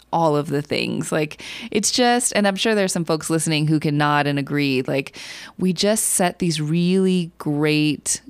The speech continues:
goals, but to actually back into them or put them into action and do it is a lot harder than we thought about three days ago or, you know, last week when we were mapping out our vision boards, right?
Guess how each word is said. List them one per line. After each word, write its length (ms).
goals, 640
but 360
to 200
actually 420
back 260
into 200
them 300
or 80
put 280
them 120
into 200
action 460
and 200
do 240
it 320
is 160
a 60
lot 340
harder 320
than 140
we 100
thought 240
about 500
three 180
days 220
ago 400
or, 340
you 180
know, 80
last 360
week 200
when 100
we 160
were 160
mapping 440
out 140
our 100
vision 320
boards, 500
right? 260